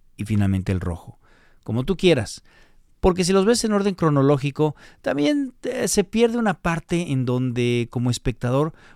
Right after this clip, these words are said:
pues vas como explorando con ellos, vas descubriendo, vas sorprendiéndote, vas armando un rompecabezas, un caleidoscopio. Entonces, no los veas en orden cronológico. Creo que es más interesante que lo mezcles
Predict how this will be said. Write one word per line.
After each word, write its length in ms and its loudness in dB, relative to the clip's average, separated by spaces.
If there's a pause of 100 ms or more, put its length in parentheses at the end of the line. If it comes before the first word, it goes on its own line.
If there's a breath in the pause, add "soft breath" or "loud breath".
pues 200 -2
vas 280 -2
como 840 0 (1300 loud breath)
explorando 800 2
con 180 2
ellos, 280 0
vas 200 -2
descubriendo, 880 2
vas 280 2
sorprendiéndote, 1080 0
vas 220 -2
armando 520 -4 (360 loud breath)
un 260 6
rompecabezas, 1040 -2
un 180 -4
caleidoscopio. 1000 -6 (180 loud breath)
Entonces, 360 -6
no 180 0
los 160 0
veas 240 0
en 100 0
orden 240 0
cronológico. 720 -2
Creo 120 -2
que 100 -6
es 40 -6
más 220 -4
interesante 680 -4 (320 loud breath)
que 120 -2
lo 100 2
mezcles 640 2